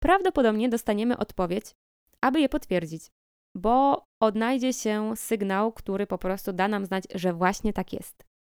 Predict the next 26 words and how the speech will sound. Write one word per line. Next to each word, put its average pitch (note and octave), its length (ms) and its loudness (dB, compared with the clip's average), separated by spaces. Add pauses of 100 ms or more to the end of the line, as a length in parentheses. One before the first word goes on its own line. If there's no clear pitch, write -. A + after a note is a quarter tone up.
(300)
Natomiast G#3+ 580 2
jeśli G#3+ 280 0
nasze G#3 280 -2
przekonanie G3+ 640 -4
jest F#3 300 -6
wspierające, G#3+ 760 0 (480)
czyli D4+ 180 0
na C#4 120 2
przykład - 480 -4 (120)
uważamy, G#3+ 600 0
że F#3 380 -2 (120)
w - 40 -20
naszym G3+ 320 -4
życiu F#3+ 440 -4
jest F#3 380 -4
miejsce F#3 460 -6
na E3+ 200 -6
to, G#3 240 -6 (400)
żeby F3+ 520 -4 (480)
były G3+ 200 2
pieniądze, F3+ 600 -2
że F3+ 100 -4
zasługujemy A3 640 0
na F#3 120 -2
te F3 120 -8
pieniądze, E3 420 -8